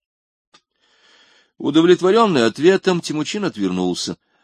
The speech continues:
а Изон, помахав для удовольствия дубинкой и проделав пару приёмов, принялся изучать обстановку. По всей видимости, они ворвались на ферму.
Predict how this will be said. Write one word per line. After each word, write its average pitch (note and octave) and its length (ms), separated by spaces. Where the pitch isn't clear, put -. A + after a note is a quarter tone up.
а F#2+ 220
Изон, G#2+ 680
помахав F#2 500
для F2+ 120
удовольствия F2+ 600
дубинкой F#2+ 640
и F2+ 240
проделав F2+ 580
пару F2+ 260
приёмов, G#2 680
принялся F#2 760
изучать F2+ 580
обстановку. - 720
По - 160
всей F3 260
видимости, F3 640
они D#3+ 320
ворвались D#3+ 420
на C#3 100
ферму. F2 440